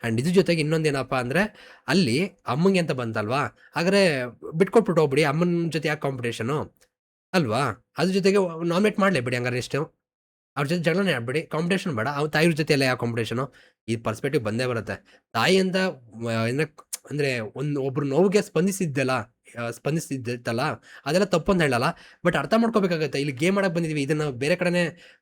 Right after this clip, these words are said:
ಫೋಕಸ್ ಮಾಡ್ಕೊಂಡು ಹೋಗ್ಬೋ ಬದಲು ಸ್ವಲ್ಪ ರಿಯಾಲಿಟಿ ಅರ್ಥ ಮಾಡ್ಕೋಬೇಕಾಗತ್ತೆ. ಅವ್ರಿಂದ ಏನ್ ತಪ್ಪಾಗಿದೆ, ಅವರೆಲ್ಲ ಏನ್ ಮಾಡಿದ್ರು ಕೂಡ ನೋಡ್ಬೇಕಾಗತ್ತೆ.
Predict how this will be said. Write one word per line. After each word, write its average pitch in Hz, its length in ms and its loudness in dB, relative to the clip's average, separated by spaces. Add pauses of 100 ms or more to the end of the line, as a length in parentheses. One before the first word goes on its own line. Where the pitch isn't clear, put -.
(140)
ಫೋಕಸ್ 170 320 0
ಮಾಡ್ಕೊಂಡು 160 300 0
ಹೋಗ್ಬೋ 143 280 -2
ಬದಲು 131 340 -2
ಸ್ವಲ್ಪ 139 160 -6
ರಿಯಾಲಿಟಿ 165 300 2
ಅರ್ಥ 151 140 0
ಮಾಡ್ಕೋಬೇಕಾಗತ್ತೆ. 131 520 -2
ಅವ್ರಿಂದ 160 220 0
ಏನ್ 156 120 0
ತಪ್ಪಾಗಿದೆ, 139 380 -4
ಅವರೆಲ್ಲ 139 220 -2
ಏನ್ 139 180 -2
ಮಾಡಿದ್ರು 123 300 -6
ಕೂಡ 175 100 0
ನೋಡ್ಬೇಕಾಗತ್ತೆ. 120 600 0